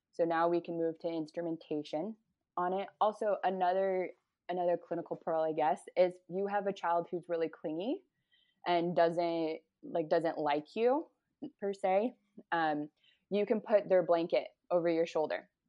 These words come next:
'cause then they won't smell you. They'll smell their blanket. They'll be more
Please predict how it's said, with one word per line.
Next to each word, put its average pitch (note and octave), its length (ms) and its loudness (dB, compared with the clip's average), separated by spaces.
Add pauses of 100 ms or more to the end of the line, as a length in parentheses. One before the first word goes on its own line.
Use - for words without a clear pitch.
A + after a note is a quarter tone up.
(220)
'cause F3 120 -10
then E3+ 340 0
they E3 80 4
won't D#3 220 0
smell D#3 260 0
you. C#3+ 340 -6 (100)
They'll D#3+ 180 -6
smell D3 240 -6
their C#3+ 100 -2
blanket. D#3+ 380 -4
They'll D3+ 100 -2
be D3+ 120 -2
more D3 200 -4